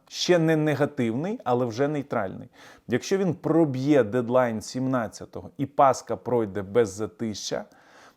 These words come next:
Трамп може потрохи почати міняти свою позицію. І якщо пройде дев'яте травня, а Путін не зупинить обстріли,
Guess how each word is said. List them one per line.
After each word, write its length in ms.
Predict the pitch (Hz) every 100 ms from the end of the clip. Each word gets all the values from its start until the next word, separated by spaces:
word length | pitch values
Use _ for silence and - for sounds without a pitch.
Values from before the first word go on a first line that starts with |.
| _ -
Трамп 320 | 143 175 180
може 260 | 147 147
потрохи 800 | 143 - 147 151 - 131 143 170
почати 500 | - 127 131 123 123
міняти 600 | 110 120 123 117 110 110
свою 340 | 101 110 107 107
позицію. 680 | 123 107 135 175 214 208 - -
І 300 | 165 147 95 -
якщо 320 | 117 - 143
пройде 340 | - 135 123 123
дев'яте 460 | 120 127 120 110
травня, 420 | 104 113 101 104
а 40 | 104
Путін 360 | 117 120 117
не 80 | 113
зупинить 500 | 104 107 117 104 101
обстріли, 460 | 160 190 - 208